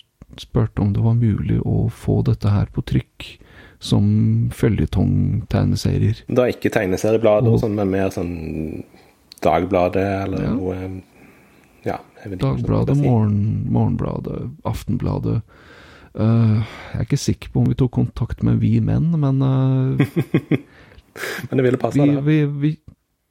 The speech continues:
Speaker 1: ja, vi, vi, vi kjørte en ganske brei front. For vi tenkte at dette her kunne være noe som kunne åpne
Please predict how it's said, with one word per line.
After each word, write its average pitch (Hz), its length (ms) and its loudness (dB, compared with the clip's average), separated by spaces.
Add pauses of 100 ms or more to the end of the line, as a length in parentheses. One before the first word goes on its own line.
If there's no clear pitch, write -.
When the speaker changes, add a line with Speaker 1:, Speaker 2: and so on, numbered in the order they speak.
(160)
Speaker 1:
ja, 139 120 4
vi, 170 220 2
vi, 165 360 0
vi 165 140 0
kjørte - 400 -2
en 143 80 2
ganske 127 1120 0 (180)
brei 113 320 2
front. - 720 -6 (640)
For 135 140 -2
vi 131 60 0
tenkte 127 340 0
at 131 80 -2
dette 123 240 0
her 113 320 0
kunne 110 480 0
være 107 240 0
noe - 240 -2
som 117 500 -2
kunne 131 220 0
åpne 123 640 0